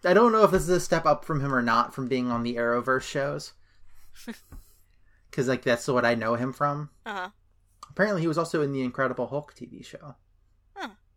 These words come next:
Speaker 1: Oh, and he was in the Captain America movie.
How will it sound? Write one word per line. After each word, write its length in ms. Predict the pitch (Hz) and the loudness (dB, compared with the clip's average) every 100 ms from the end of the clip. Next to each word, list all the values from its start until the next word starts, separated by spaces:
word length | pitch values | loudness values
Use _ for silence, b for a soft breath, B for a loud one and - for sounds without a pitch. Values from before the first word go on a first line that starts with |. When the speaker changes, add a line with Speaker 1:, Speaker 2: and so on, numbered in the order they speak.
| _ _ _ _ _ _ _ _ _ _ _ _ _ _ _ - | _ _ _ _ _ _ _ _ _ _ _ _ _ _ _ 2
Speaker 1:
Oh, 140 | 156 | 4
and 160 | 135 123 - _ | 4 0 -6 _
he 140 | - 123 | -4 -4
was 100 | 110 | -4
in 100 | 104 | -10
the 80 | 104 | -12
Captain 320 | 113 - - | -12 -12 -14
America 380 | - - - - | -18 -20 -20 -20
movie. 340 | - - - | -20 -20 -20